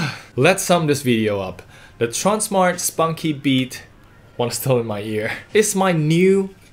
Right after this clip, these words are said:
top twenty to thirty dollar true wireless earbuds. It's got a clear sound that's great for rock, acoustics, and any real instruments alike, and I think it will perform good in any genre. It goes as loud as the Halo, so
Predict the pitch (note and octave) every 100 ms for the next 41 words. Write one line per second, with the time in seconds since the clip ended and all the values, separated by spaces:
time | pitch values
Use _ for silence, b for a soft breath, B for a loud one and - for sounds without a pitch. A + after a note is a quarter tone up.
0 | - D#3 D#3 - - - E3 F3 F3+ F3+
1 | F3 E3+ D3+ C#3+ C#3 C#3 C3+ - - C3+
2 | B2+ A#2+ A2 A2 A2 - G#2+ F#2+ F#2+ -
3 | B B - B2 F3 E3 - - - D#3+
4 | F3+ F#3 - E3 D#3+ D3+ C3+ - C#3+ C#3+
5 | - B2+ A#2+ A2+ C3 D3 C#3+ - - -
6 | B2 - G3 F#3+ - F#3 F3 - C#3 C3
7 | - E3+ E3 E3 C3 C#3 D3 C#3 C3 C3+
8 | D#3 D3+ D3+ C#3+ D3 D#3 D#3+ D#3+ D3 C#3+
9 | F3 D3 C#3+ C#3+ C3+ - C#3 C3 A#2+ A2
10 | A2+ C#3 C3+ - - A#2 - B2 C3 A#2
11 | A#2 B2 B2+ D#3 D#3+ D#3 C#3 F3 G3 G3
12 | - D3 D3 D#3+ D#3 C3+ C#3+ D#3 - C#3+
13 | - C3+ - A2+ B2 C#3 E3 - B2+ A#2